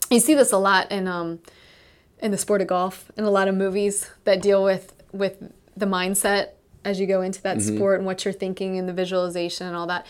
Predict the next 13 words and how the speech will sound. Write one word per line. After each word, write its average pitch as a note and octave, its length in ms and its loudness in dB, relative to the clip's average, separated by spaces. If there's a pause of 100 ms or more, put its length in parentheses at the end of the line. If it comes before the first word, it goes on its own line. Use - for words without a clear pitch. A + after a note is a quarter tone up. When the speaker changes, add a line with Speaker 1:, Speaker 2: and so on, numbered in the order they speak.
(260)
Speaker 1:
And A#3 120 2
that's C4 180 0
because B3 340 -4
we A3 160 -4
so G#3+ 460 0
resonate G3 540 -2
with F3+ 140 -6
story F3 380 -6
and F3+ 120 -6
we F3 100 -6
live G3 260 -4
in F3+ 140 -6
it E3 240 -8